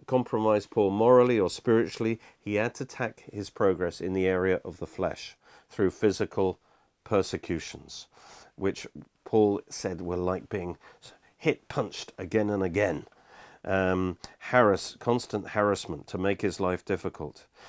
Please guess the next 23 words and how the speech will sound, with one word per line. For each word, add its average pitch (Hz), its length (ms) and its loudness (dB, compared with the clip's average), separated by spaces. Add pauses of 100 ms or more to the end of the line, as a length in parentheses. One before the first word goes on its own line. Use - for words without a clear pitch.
(280)
And 98 300 0
these 123 460 4 (120)
w-, 87 300 -8
people 101 480 -4 (340)
were 101 140 2
the 92 140 2
thorn 113 340 4
in 104 100 4
the 104 80 2
<laughs> - 120 -4
flesh, 98 320 -2
as 92 160 0
it 98 120 -2
were. 80 280 -6 (320)
We 190 80 8
have 208 120 8
a 156 60 4
similar 160 340 4
phrase 117 320 2
in 123 120 2
English, 143 480 0
which 101 280 -4
is, 101 140 0